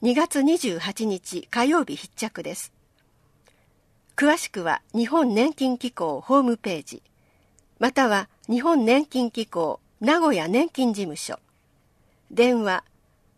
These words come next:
零五二九一二の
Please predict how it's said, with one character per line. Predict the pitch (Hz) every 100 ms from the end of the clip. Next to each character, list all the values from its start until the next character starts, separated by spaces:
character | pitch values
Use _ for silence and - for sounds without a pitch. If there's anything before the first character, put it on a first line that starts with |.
| _ _ _
零 | 185 302 339
五 | 269 240 160
二 | 165 160 - _ _ _ _ _
九 | - 320 320
一 | 302 285 190
二 | 180 165
の | 139